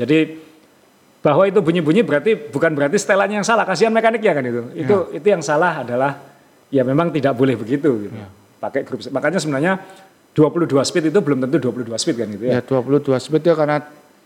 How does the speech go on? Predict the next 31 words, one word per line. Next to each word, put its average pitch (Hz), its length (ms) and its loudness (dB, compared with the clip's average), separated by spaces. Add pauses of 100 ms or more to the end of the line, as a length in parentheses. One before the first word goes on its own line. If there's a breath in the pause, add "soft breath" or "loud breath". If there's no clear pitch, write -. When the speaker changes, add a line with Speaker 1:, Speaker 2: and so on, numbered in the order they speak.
Speaker 2:
dua 131 280 4
Speaker 1:
Depan 123 60 -2
dua. 123 220 0
Speaker 2:
depan, 135 300 0 (640)
sebelas - 440 -2
di - 80 -10
belakang. 107 460 -6
Speaker 1:
Nah, 98 160 -6
secara 151 420 0
teori 165 300 2
ada 147 160 0
dua 135 160 0
puluh 151 140 2
dua 131 140 2
kombinasi, 135 460 -2
Speaker 2:
Ya. 127 60 0
Speaker 1:
tapi 123 220 2 (360 loud breath)
katanya, 147 480 0 (140)
eh, 123 360 -4 (360)
kata 135 340 -4
riset 135 300 0
itu 139 160 0
katanya 143 240 0
sebenarnya 143 400 -2
yang 151 140 0
efektif - 340 -4
kita 151 160 -2
pakai 180 240 0
empat 143 240 -2
belas 123 220 -4
katanya. 104 260 -10